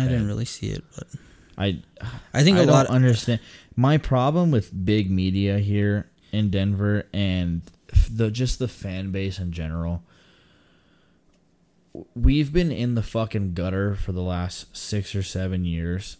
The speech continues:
Speaker 1: I understand we won a Super Bowl. This team has been to, this franchise has been to multiple, won multiple. You know what I mean? I
Speaker 2: Yeah.
Speaker 1: understand there's high expectations,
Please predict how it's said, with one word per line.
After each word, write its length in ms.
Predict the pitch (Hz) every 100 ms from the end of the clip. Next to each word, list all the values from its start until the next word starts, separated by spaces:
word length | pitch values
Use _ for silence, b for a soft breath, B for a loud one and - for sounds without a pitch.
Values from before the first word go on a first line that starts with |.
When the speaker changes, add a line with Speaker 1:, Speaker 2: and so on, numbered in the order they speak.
| _
Speaker 1:
I 120 | 107
understand 920 | 113 120 117 - 110 104 98 98 98
we 140 | 101 101
won 260 | 92 95
a 60 | 92
Super 320 | - 98 90
Bowl. 460 | 85 90 87 87 -
This 340 | 92 95 - - _ _
team 360 | - 104 101 92
has 180 | 92
been 220 | 90 92 92
to, 180 | 90 -
this 220 | 98 101
franchise 540 | - 104 95 92 90 90
has 120 | 87
been 160 | 92
to 60 | 90
multiple, 720 | 87 85 85 87 92 87 82 -
won 360 | 92 98 98
multiple. 580 | 90 87 85 - 90 85
You 120 | 107
know 60 | 113
what 60 | 110
I 40 |
mean? 200 | 95 95
I 100 | 85
Speaker 2:
Yeah. 60 | 117
Speaker 1:
understand 320 | 113 - 110
there's 140 | 92 -
high 200 | 92 92
expectations, 720 | - 95 - 82 87 92